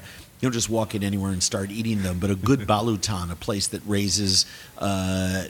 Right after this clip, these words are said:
Speaker 1: the eggs and serves them at fourteen to seventeen days old, you know, right in the sweet spot. Um, so there's not too many feathers, uh,
Speaker 2: Yeah.
Speaker 1: on the little bird inside the egg. They're pretty darn delicious.
Speaker 2: <laughs>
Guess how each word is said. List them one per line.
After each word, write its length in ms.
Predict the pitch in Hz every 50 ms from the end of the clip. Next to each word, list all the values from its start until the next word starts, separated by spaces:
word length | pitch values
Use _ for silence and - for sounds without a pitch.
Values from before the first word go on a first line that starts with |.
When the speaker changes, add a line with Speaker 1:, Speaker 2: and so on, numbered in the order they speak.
| - -
Speaker 1:
the 200 | - 104 107 107
eggs 340 | 101 101 98 98 95 87 -
and 140 | 98 90 90
serves 420 | - - - 120 107 101 95 92 -
them 180 | - 98 92
at 100 | 95 95
fourteen 480 | - - 120 110 107 - - 107 101 92
to 100 | 92 98
seventeen 540 | - - 113 98 98 98 92 92 110 101 95
days 300 | 98 98 95 95 85 107
old, 420 | 104 101 95 95 95 98 95 87
you 80 | 95 104
know, 60 | 98
right 180 | 92 104 104 98
in 80 | 85
the 100 | 87 92
sweet 340 | 87 - - 117 117 104 -
spot. 400 | - - - 98 90 90 90 87 - - - - - - -
Um, 560 | - - 101 98 95 95 90 90 92 92 92 95
so 100 | - -
there's 100 | 113 98
not 200 | 90 110 101 98
too 100 | - -
many 140 | 107 95 92
feathers, 720 | 90 - - 110 101 95 101 101 98 95 95 - - - - - -
uh, 400 | 101 98 95 95 95 95 92 92
Speaker 2:
Yeah. 360 | 92 90 90 90 87 - -
Speaker 1:
on 140 | - 101 95
the 60 | 90
little 280 | 95 95 95 95 90 87 90 - - - - - - - -
bird 240 | - 104 98 95 92
inside 360 | 95 90 87 - 113 98 92
the 120 | 87 98 101
egg. 180 | 101 92 87 80 -
They're 100 | 104 92 - - -
pretty 220 | - - 151 123
darn 180 | 104 107 98 90
delicious. 560 | 87 92 - 95 87 - - 87 - 120 110 -
Speaker 2:
<laughs> 60 | -